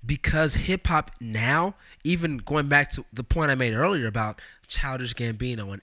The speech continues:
X's albums, having very little actual rap on them, but still being hip hop albums, um,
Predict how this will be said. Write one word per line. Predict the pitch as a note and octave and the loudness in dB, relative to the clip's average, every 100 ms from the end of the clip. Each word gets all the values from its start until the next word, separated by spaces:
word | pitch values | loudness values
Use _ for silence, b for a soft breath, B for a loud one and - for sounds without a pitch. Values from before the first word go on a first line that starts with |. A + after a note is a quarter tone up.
| - | -4
X's | B2+ - A#2+ | 0 2 0
albums, | A2 G2+ F#2 F2+ E2+ B B | -2 -4 -4 -6 -10 B B
having | - D3 D3 | -6 -2 -2
very | G#2+ B2+ D#3 D3 | 0 2 2 2
little | C3+ D3 C3 | 2 2 0
actual | C3 D3 - C#3+ A2+ | 0 0 2 -2 -4
rap | G2 G2 C3 - - - - - | -6 -2 0 2 2 0 -2 -6
on | D3 E3 | -2 0
them, | F3+ G#3+ B3 B B B B - | 0 -2 -6 B B B B -6
but | C#3 | 2
still | - - E3+ | 2 2 0
being | C#3 D3 E3+ B2 | 0 0 0 -4
hip | A#2+ D#3+ | -4 0
hop | D#3+ C#3 | -2 -2
albums, | A#2+ C3 F3+ A3+ - - b b b b b b - | -2 -2 -4 -8 -10 -12 b b b b b b -8
um, | B2+ C3 B2 A2+ F#2 | -4 0 0 -2 -8